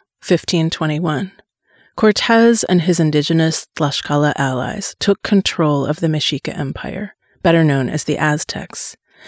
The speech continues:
setting the stage for a global Spanish empire. Ten generations ago, seventeen seventy-two,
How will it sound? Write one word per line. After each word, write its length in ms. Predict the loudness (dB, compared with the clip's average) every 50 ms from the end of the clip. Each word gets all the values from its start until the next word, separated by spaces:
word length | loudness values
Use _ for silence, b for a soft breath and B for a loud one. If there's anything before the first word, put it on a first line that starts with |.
| B B B
setting 360 | B 2 4 6 6 6 6
the 80 | 6 4
stage 400 | 4 2 0 0 -2 -2 -2 -2
for 140 | -2 0
a 120 | 0 0 0
global 400 | 0 0 0 0 0 -2 -4 -4
Spanish 500 | -4 -2 0 0 0 0 0 -2 -4 -6 -8
empire. 540 | -8 -10 -8 -8 -10 -8 -8 -10 -12 -12 _ _ _ _ _ _ _ _ _ _ _ _ _ _ _ _ _ _ _ _ _ _ _ _ _ _ -6
Ten 280 | 0 2 4 6 6
generations 640 | 4 4 2 -2 -2 -6 -6 -6 -6 -6 -6 -6 -8
ago, 240 | -8 -8 -8 -10 -10 -14 -18 _ _ _ -2
seventeen 500 | 0 0 2 2 2 0 0 -2 -2 0
seventy-two, 760 | 0 -2 -2 -2 -4 -6 -6 -8 -4 -4 -4 -4 -4 -8